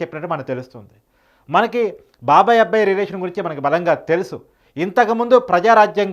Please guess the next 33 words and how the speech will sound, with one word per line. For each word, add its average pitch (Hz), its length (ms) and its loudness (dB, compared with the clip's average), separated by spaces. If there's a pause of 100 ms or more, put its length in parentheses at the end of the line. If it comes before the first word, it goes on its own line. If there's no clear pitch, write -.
(100)
కోసం 175 240 -4 (240)
కూడా 196 200 2 (340)
రామ్ 160 340 2
చరణ్ 175 280 -4
కానీ, 170 280 -2
అల్లు 156 280 -2
అర్జున్ 160 300 -2
కానీ, 185 160 -4
మెగా 160 260 -4
హీరోలు 160 300 -2
అంతా 147 240 -4 (400)
గతంలో 202 220 -2
ప్రచారం 190 380 -4
చేశారు. 180 220 -4
రెండు 156 160 -4
వేల 175 120 0
తొమ్మిది 151 280 -8 (100)
ఎన్నికల 165 320 -6 (120)
సమయంలో, 160 440 -6 (280)
అప్పుడు 151 200 -4
ప్రజారాజ్యం 156 480 -4
పార్టీ 147 280 -6
పెట్టినప్పుడు, 143 460 -14 (320)
చిరంజీవి 180 300 -2
గారి 135 100 -4
పార్టీ 110 280 -10
అది. - 180 -20 (380)
తర్వాత 247 340 6 (260)
జనసేన 226 360 2
పార్టీ 202 360 0
పెట్టిన 185 340 -6
తర్వాత 196 300 -2
కూడా 220 220 -4